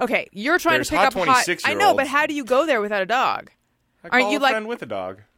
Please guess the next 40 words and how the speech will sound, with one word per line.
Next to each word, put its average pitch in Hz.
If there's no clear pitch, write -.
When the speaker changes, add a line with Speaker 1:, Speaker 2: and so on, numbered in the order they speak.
Speaker 1:
Okay, 175
'cause 247
th-, 208
it's 254
like 311
going 294
to 277
Chuck 269
E. 233
Cheese 240
without 202
a 160
child. -
Speaker 2:
No, 104
no, 76
that's 101
pedophilic. 107
Speaker 1:
<laughs> -
Speaker 2:
No, 233
no, 214
my 180
friend 233
has 220
a, 202
my 190
friend 202
has 202
a 190
two-month-old 185
lab 175
puppy, 117
and 92
it's 101
like, 113
that's 127
just -
might 135
as 127
well 127
be 120